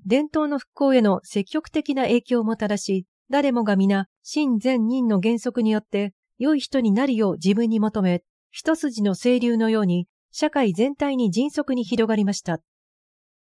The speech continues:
しかし当時の中共のリーダーであった江沢民は、数多くの市民が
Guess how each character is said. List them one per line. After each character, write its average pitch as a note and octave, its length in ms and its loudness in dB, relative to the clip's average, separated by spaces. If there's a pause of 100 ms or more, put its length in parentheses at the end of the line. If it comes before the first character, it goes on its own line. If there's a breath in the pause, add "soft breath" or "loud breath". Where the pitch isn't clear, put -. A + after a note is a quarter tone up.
(200)
し - 100 -16
か D#4 120 -2
し - 180 -12
当 D#4+ 180 -2
時 C4+ 120 -6
の G#3+ 120 0
中 C4 240 -4
共 C4+ 180 -2
の B3 140 -2
リ B3 160 -2
ー - 20 -14
ダ G#3 120 -2
ー - 20 -2
で F#3+ 100 -2
あ G3 60 -2
っ G3 60 -12
た E3+ 120 -4
江 A#3 240 -6
沢 A#3 220 -4
民 F#3+ 180 0
は、 F3 200 -2 (220)
数 D4+ 280 -2
多 C4+ 100 0
く A#3+ 140 -6
の A3 80 -2
市 A#3 180 -4
民 A3 160 0
が F#3 220 -2